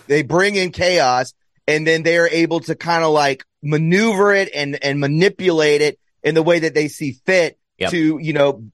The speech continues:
Speaker 1: yeah, to destabilize a country. And by the way, in two years, everybody, two years,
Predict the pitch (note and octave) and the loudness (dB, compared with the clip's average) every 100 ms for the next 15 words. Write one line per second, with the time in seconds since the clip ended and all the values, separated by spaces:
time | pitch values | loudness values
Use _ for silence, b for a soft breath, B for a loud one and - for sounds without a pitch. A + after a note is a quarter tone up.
0 | _ _ _ _ C3+ G#3 E3+ E3 C#3 D#3 | _ _ _ _ 0 2 2 -4 -12 -12
1 | - D3+ D#3 D#3+ D#3 D#3 D#3+ - E3+ A3 | -2 0 2 2 2 0 -4 -6 -4 -4
2 | - A2 F#2+ B B - A3+ A#3 D#4 D4+ | -4 -4 -6 B B -6 -2 0 0 -2
3 | D#3+ D3+ G#3 A3+ _ _ _ _ _ _ | 0 0 0 -6 _ _ _ _ _ _
4 | A#3 A#3 - D#4 F4 D#4+ D#4+ E4 F3+ D#3+ | -2 -2 2 4 4 2 2 2 0 -2
5 | C3+ A#2 A2 G#2+ - _ - - B3 C4 | 0 0 0 -2 -10 _ -12 -8 -2 2
6 | C4 G#3 G3+ A#3 E3+ | 2 2 2 4 2